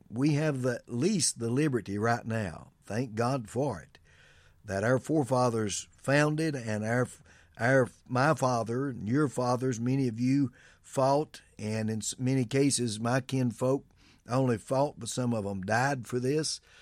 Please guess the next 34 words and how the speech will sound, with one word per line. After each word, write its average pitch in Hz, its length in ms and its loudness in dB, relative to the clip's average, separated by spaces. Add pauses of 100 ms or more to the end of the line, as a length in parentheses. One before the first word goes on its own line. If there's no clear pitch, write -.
(280)
and 98 400 -4
I'm 123 240 0
not 156 280 0
gonna 147 220 0
let 135 220 2
it 120 180 -6
go 92 560 -2 (360)
without 107 540 0
a 95 100 -4
fight 107 500 -4
for 98 220 -8
sure. 82 560 -4 (400)
Brings 127 260 2
me 101 80 -6
to 101 80 -4
the 104 60 0
next 135 340 0
thought 101 300 -4
right 98 180 -2
now 131 460 2
is 104 180 -6
that 107 180 -2
a 104 40 -6
recent 104 400 0
poll 120 380 2 (420)
from 104 300 -2
Barna 117 400 4
has 104 200 -2
showed 123 540 2
that, 107 300 2 (160)
uh, 101 280 0
the, 104 500 0 (420)
uh, 92 240 -2 (100)
that 95 240 -4